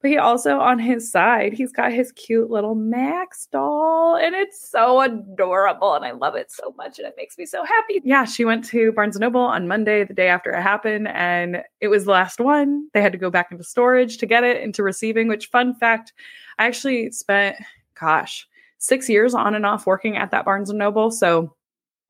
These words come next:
my first, like, big girl job, I don't know if this is a big girl job. This isn't, probably not a big girl job, but my first job that was, like, a W, like, I was getting, like, a tax forms and stuff,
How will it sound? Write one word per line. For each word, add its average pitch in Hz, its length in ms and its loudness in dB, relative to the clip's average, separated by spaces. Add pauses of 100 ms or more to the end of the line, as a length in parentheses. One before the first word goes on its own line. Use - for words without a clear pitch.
(240)
my 208 200 2
first, 220 400 0
like, 220 260 0
big 180 240 2
girl 214 500 0 (100)
job, 208 360 2
I 196 100 4
don't 190 120 -4
know 165 80 -2
if 151 120 -6
this 160 140 -10
is - 80 -18
a - 60 -16
big - 160 -8
girl 82 120 -8
job. - 160 -8
This 202 140 -2
isn't, 180 300 -8 (200)
probably 185 380 -2
not 147 160 -4
a 143 60 -2
big 208 260 0
girl 175 160 2
job, 151 260 0
but 180 140 2 (380)
my 202 100 2
first 226 340 0
job 170 360 2
that 170 160 0
was, 160 160 -6
like, 147 280 -2 (360)
a 190 100 2
W, 165 560 -2
like, 160 180 -4
I 170 80 0
was 165 120 -4
getting, 160 260 -2
like, 160 200 -8
a 143 180 -2
tax 170 400 -2
forms 240 280 2
and 254 140 0
stuff, 226 220 0